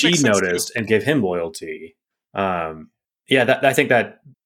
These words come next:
Speaker 1: especially with the gamification, that makes more sense. Like, you know, y-, this isn't keeping track of his personal stuff, uh, like his attitudes, right? There's nothing to
Speaker 2: Yeah.
Speaker 1: stop him from killing somebody he has a, a level hundred loyalty towards, um,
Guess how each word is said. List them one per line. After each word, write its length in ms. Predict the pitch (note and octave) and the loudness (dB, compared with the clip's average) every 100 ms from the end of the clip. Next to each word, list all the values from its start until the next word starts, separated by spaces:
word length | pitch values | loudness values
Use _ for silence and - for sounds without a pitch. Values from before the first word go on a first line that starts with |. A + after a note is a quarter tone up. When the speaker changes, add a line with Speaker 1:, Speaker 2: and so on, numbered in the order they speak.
| _ | _
Speaker 1:
especially 360 | C3+ - B2 A2+ | -4 0 2 2
with 100 | G#2 | 0
the 80 | G#2 | 0
gamification, 540 | A2+ G2+ - G#2+ G2+ | 2 0 0 0 0
that 100 | G2 | -2
makes 160 | G2 F#2+ | -4 -6
more 160 | F2+ | -8
sense. 480 | - F#2+ E2+ E2 - | -6 -6 -6 -8 -4
Like, 280 | F#2 E2 - _ _ _ - | -4 -6 -12 _ _ _ -4
you 80 | |
know, 140 | G2+ F2 - | -2 -4 -6
y-, 140 | B2 - _ _ _ - | -12 -18 _ _ _ -2
this 140 | A2+ | 2
isn't 200 | B2+ C3+ | 2 2
keeping 200 | B2 G2+ | -2 -2
track 240 | G#2+ G#2+ | 0 0
of 100 | G2+ | -2
his 320 | - A#2+ A2+ F#2+ | -4 0 0 -2
personal 580 | - C3 A2 G#2 F2+ | -4 -2 -2 -4 -4
stuff, 680 | F2 - A2 F2+ D#2+ - - _ - | -4 -2 0 0 -2 -10 -20 _ -4
uh, 400 | G2 F2 E2 E2 - | -2 -2 -2 -6 -4
like 120 | G#2 | 0
his 180 | C3+ A2 | 2 2
attitudes, 680 | F2 F2 F#2+ E2 D#2+ - | 0 -4 -6 -8 -8 -6
right? 340 | F#2+ F#2 - - _ _ _ | -2 -2 -2 -8 _ _ _
There's 140 | - A#2 | -2 2
nothing 180 | C3+ A#2 | 2 2
to 60 | |
Speaker 2:
Yeah. 40 | - | 0
Speaker 1:
stop 220 | B2+ A#2 | 0 2
him 100 | A2 | -2
from 140 | G2+ | -2
killing 220 | G2+ A#2+ | 0 0
somebody 320 | G2+ G2+ G2 F#2 | 0 -2 -4 -2
he 60 | |
has 160 | G2+ F#2+ | -2 0
a, 240 | F#2 F2+ - | -2 -6 -6
a 80 | |
level 260 | F#2+ G2+ F#2 | -2 -2 -2
hundred 380 | - A#2+ G#2 F#2 | -4 -4 -4 -4
loyalty 400 | F#2 G#2 F2+ F#2 | -2 -2 -2 -8
towards, 640 | - F2 D#2+ D#2+ - - _ _ _ - | -14 -14 -14 -6 -4 -4 _ _ _ -4
um, 460 | G2+ F2+ E2 E2 | -2 0 -4 -10